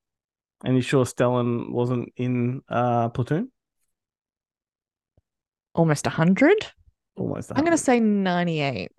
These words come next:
Speaker 1: Okay. All right,
Speaker 2: He
Speaker 1: we'll just
Speaker 2: wasn't in Platoon, I'd remember that.
Speaker 1: <laughs> It was
Speaker 2: Was
Speaker 1: Johnny
Speaker 2: he?
Speaker 1: Depp.
Speaker 2: <laughs> In Platoon?
Speaker 1: Yeah.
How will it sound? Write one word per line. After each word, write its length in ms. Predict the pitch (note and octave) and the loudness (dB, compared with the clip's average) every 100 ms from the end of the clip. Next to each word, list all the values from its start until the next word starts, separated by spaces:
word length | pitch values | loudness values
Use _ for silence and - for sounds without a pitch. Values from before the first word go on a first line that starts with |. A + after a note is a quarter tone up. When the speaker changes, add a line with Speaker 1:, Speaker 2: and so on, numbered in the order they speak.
| - - | -12 -4
Speaker 1:
Okay. 560 | A2 G#2 E2+ E2 D2+ _ | -4 -2 -4 -4 -6 _
All 60 | - | -6
right, 100 | G#2 | -4
Speaker 2:
He 60 | G2+ | -4
Speaker 1:
we'll 80 | D#2+ | -2
just 100 | - | 2
Speaker 2:
wasn't 260 | A3 G3+ | 6 6
in 140 | F#3+ F3 | 6 4
Platoon, 500 | F3+ E3 - F3 E3+ | 2 4 4 4 4
I'd 180 | D#3 D3 | 2 2
remember 380 | D3 D3 C#3+ | 0 0 -2
that. 340 | C3+ B2+ A#2 - _ - _ - - - - | 0 0 0 -4 _ -20 _ -20 -12 -8 -4
Speaker 1:
<laughs> 80 | D3+ - - - - _ _ - - - _ _ _ _ - _ _ _ _ - | -4 -6 -12 -14 -14 _ _ -16 -16 -16 _ _ _ _ -20 _ _ _ _ 0
It 400 | F3 G#3+ - F3 | 2 2 2 4
was 160 | F3+ B2 | 4 8
Speaker 2:
Was 20 | |
Speaker 1:
Johnny 240 | C3 B2+ | 6 8
Speaker 2:
he? 320 | C#4+ - E4 - - _ - - | 8 8 6 -2 -20 _ -16 2
Speaker 1:
Depp. 0 | |
Speaker 2:
<laughs> 100 | C#4 _ _ _ _ _ _ _ | 2 _ _ _ _ _ _ _
In 140 | G#3 G3+ | 0 2
Platoon? 600 | G#3 F3+ A#3 A3 F#3 E4+ | 2 2 2 2 0 0
Speaker 1:
Yeah. 200 | D3 B2+ | 2 2